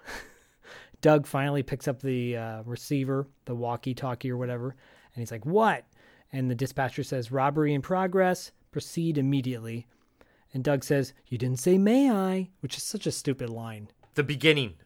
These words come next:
Speaker 2: of every, a million stupid lines from Joe Piscopo in this
Speaker 1: Yeah.
Speaker 2: movie that apparently, I think he ad-libbed, uh, you know, a lot of it. And, uh, yeah. Yeah, there was one that I liked, and I think I wrote, it was so,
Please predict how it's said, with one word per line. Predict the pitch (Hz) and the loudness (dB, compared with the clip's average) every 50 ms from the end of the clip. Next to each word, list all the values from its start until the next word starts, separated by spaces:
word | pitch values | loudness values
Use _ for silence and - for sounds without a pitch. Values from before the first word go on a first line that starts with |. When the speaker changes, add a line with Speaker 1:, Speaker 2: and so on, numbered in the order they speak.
| _ | _
Speaker 2:
of | - 147 143 147 | 0 0 0 4
every, | - 170 160 135 135 139 139 131 120 110 107 110 - 131 - - - | 4 4 4 4 2 0 0 2 0 -2 -6 -8 -10 -12 -10 -6 -4
a | 156 131 143 165 | -2 -2 0 0
million | 160 160 170 180 196 208 214 208 180 156 131 113 104 | 0 2 6 8 10 10 8 6 4 2 2 0 -2
stupid | 95 - - - 151 127 135 123 | -6 -8 -4 -4 -2 0 0 0
lines | 117 120 113 107 104 98 - | 2 0 0 0 -2 -4 -6
from | - 131 120 | -8 -8 -2
Joe | 107 123 117 | 0 0 0
Piscopo | 110 113 120 117 - - 113 92 110 101 98 101 104 104 | 2 0 -2 -4 -4 -8 -6 -2 0 0 0 0 -2 -2
in | 107 104 | -4 -4
this | 117 120 | -4 -4
Speaker 1:
Yeah. | 107 | -4
Speaker 2:
movie | 117 120 131 | -4 -2 2
that | 143 156 | 2 2
apparently, | 156 - 165 208 226 226 214 196 196 180 160 139 - - - - _ - | 2 2 0 0 0 0 -2 -4 -4 -6 -6 -8 -10 -16 -20 -20 _ -8
I | |
think | 165 185 170 | -6 -4 -4
he | 214 196 147 | -6 -6 -2
ad-libbed, | 151 175 185 196 185 160 151 135 117 104 104 - 113 123 | 2 2 2 2 4 4 2 2 2 0 -6 -14 -18 -12
uh, | - 131 120 117 120 | -4 0 0 0 0
you | 127 127 | -2 -2
know, | 123 117 110 107 110 | -4 -2 -4 -4 -2
a | |
lot | 117 123 139 147 156 151 | 0 4 6 6 6 4
of | 123 104 | 2 -2
it. | 107 104 90 - | -4 -6 -8 -10
And, | - - 113 113 113 113 113 107 | -12 -10 -8 -8 -6 -8 -6 -6
uh, | 110 107 107 104 104 101 | -4 -4 -4 -4 -4 -6
yeah. | 90 85 101 113 135 139 98 - _ _ _ _ - | -8 -12 -8 -4 -4 -4 -4 -6 _ _ _ _ -14
Yeah, | 123 120 120 113 110 | -6 -4 -4 -2 0
there | 127 175 | 2 2
was | 190 208 202 143 | 4 2 2 0
one | 151 156 160 208 240 285 294 285 269 | -4 -4 -2 2 2 2 2 2 0
that | 254 247 | 0 2
I | 247 240 | 2 2
liked, | 226 233 240 220 160 - - | 2 4 4 2 2 0 -4
and | 131 | -4
I | 143 | -4
think | 143 139 190 - | -2 -2 2 4
I | 185 | 4
wrote, | 180 185 190 185 - - - - | 6 6 4 2 0 -6 -4 0
it | 196 | 2
was | 233 240 180 | 4 4 4
so, | - - 269 277 311 247 | 8 8 8 8 8 4